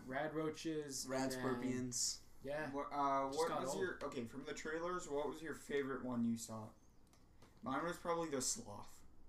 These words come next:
Speaker 3: I really like that sloth guy.
Speaker 1: Dude,
Speaker 2: I like that
Speaker 1: that was
Speaker 2: weird
Speaker 1: sick.
Speaker 2: bee spider thingy.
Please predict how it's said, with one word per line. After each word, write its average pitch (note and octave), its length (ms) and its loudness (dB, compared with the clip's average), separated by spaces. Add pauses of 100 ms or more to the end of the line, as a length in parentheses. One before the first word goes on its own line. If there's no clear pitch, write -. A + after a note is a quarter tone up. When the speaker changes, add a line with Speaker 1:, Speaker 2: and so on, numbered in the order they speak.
(100)
Speaker 3:
I B2+ 40 -2
really D#3 460 2
like D#3 260 2
that C#3+ 180 -2
sloth B2 420 0
guy. - 140 -8
Speaker 1:
Dude, E3+ 420 6
Speaker 2:
I E3 120 2
like G3+ 280 6
that F#3 180 2 (120)
Speaker 1:
that E3 100 2
was F3+ 80 6
Speaker 2:
weird F#3 280 8
Speaker 1:
sick. - 200 -6 (160)
Speaker 2:
bee E3 280 -2
spider E3 440 0
thingy. G3 440 0